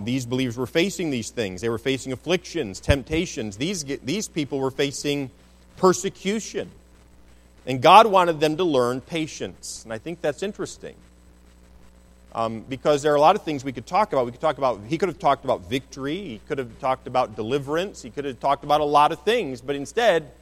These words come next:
to these people who were facing all of these things, he talks to them about patience. You need patience. If you're going to overcome, you need patience.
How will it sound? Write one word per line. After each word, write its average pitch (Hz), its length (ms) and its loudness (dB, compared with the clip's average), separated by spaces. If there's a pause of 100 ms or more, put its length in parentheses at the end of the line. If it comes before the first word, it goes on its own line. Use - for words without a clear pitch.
(400)
to 151 100 -2
these 196 220 0
people 180 360 -2
who 165 60 -2
were 151 160 0
facing 160 440 -4
all 160 200 6
of 208 80 2
these 165 220 -4
things, 147 280 -6
he 151 100 -10
talks 170 340 2
to 165 60 -14
them 156 120 -4
about 139 460 2
patience. 185 680 -12 (440)
You 170 120 0
need 170 240 -2
patience. 196 800 0 (760)
If 123 100 -12
you're 151 140 -4
going 196 300 6
to 214 60 6
overcome, 180 540 2
you 170 120 0
need 165 260 -6
patience. 196 800 -4